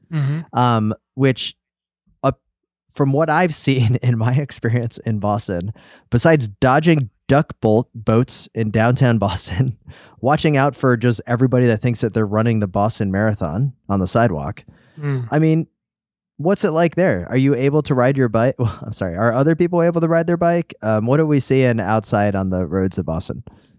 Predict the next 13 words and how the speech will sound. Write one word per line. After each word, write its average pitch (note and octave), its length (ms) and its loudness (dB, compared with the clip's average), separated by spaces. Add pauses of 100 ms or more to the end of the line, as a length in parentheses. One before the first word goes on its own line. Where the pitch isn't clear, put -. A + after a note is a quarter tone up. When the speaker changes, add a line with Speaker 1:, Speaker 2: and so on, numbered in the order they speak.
(180)
Speaker 1:
I G3+ 40 -4
mean, G3 180 2
it F#3 140 0
sounds B3+ 320 -2
pretty F3+ 840 0
similar, D#3+ 960 -2
uh, D3 340 -2
to D#3+ 140 -6
both D3+ 300 -4
you D3+ 80 -4
guys' C#3+ 220 -2
setups, D3 1040 0
where D3 640 -2